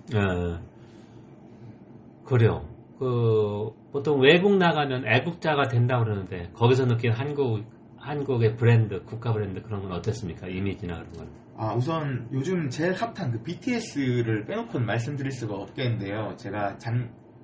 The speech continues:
Speaker 2: 이천십구 년 오월 달에 시카고로 여행을 간 적이 있습니다.
Speaker 1: 네.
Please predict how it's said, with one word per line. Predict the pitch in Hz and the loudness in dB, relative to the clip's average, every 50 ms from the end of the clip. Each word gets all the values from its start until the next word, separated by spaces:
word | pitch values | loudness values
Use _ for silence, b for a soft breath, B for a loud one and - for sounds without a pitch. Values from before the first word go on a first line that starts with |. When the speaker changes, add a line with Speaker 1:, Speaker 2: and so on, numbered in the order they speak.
| - - - | -20 -16 -14
Speaker 2:
이천십구 | 156 - - 185 180 - - - 240 226 | -12 -8 -8 -6 -6 -8 -8 -8 -6 -4
년 | 202 127 107 | -4 -2 0
오월 | 107 120 147 165 160 | 0 2 2 0 0
달에 | 143 120 110 107 101 95 | -2 -2 -2 -2 -4 -4
시카고로 | 95 - 87 - - 247 240 202 147 127 110 95 98 | -6 -10 -10 -8 -6 -4 -4 -2 -2 0 -2 0 0
여행을 | 110 127 131 117 | 0 0 0 0
간 | 113 110 104 | -2 -2 -4
적이 | 101 104 95 98 | -4 -6 -6 -6
있습니다. | 95 - - 104 98 - 104 101 98 95 | -8 -10 -12 -12 -4 2 4 4 6 6
Speaker 1:
네. | 87 82 80 | 4 2 0